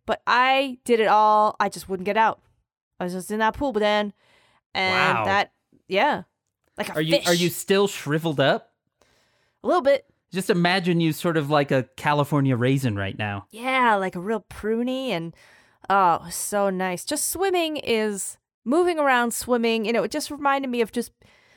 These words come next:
Speaker 1: the being in the sun, swimming, uh, these, how being healthy and, you know, taking care of yourself and trying to enjoy one goddamn second. Like, just the,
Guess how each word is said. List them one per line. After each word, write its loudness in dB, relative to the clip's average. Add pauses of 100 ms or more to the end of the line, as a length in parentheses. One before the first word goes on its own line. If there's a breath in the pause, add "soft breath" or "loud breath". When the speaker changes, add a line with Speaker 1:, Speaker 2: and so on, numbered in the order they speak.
(100)
Speaker 1:
the -12
being 0
in 0
the -2
sun, 0
swimming, -2
uh, -2 (120)
these, -10 (1700 soft breath)
how 2
being -4 (100)
healthy 2
and, -6
you -6
know, -2
taking -4
care -6
of -8
yourself -6
and -18
trying 0
to -2
enjoy 0
one 0
goddamn 2
second. -2 (1600)
Like, -16
just -10
the, -8